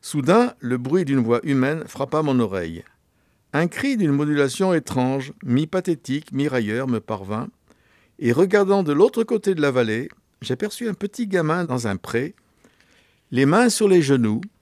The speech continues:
et réduit par la distance à une dimension presque comique. Le coquin nous avait repérés, moi et Modestine, descendant la route entre les bois de chênes, et il m'adressait ses souhaits de bienvenue dans cette nouvelle région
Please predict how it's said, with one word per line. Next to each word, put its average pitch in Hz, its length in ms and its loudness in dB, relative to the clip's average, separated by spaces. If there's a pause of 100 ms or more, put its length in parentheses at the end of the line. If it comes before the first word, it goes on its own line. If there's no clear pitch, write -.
(360)
et 135 160 0
réduit 175 320 2
par 151 140 2
la 131 100 2
distance 123 500 -4
à 120 60 -2
une 113 160 2
dimension 113 480 0
presque - 440 -8
comique. 139 600 -8 (1000)
Le 202 140 -2
coquin 202 380 2
nous 147 220 2
avait 127 180 2
repérés, 123 640 0
moi 139 420 2
et 110 120 -2
Modestine, 165 840 -4
descendant 135 540 -2
la 117 120 0
route 113 460 -6
entre 113 280 -4
les 107 100 -4
bois 107 180 -2
de 92 120 -6
chênes, 110 420 -6 (640)
et 127 120 2
il 151 120 2
m'adressait 165 480 2
ses 156 180 -2
souhaits 160 320 -2
de 135 60 0
bienvenue 131 580 2
dans 123 140 -4
cette - 340 -10
nouvelle 131 260 2
région 110 440 -2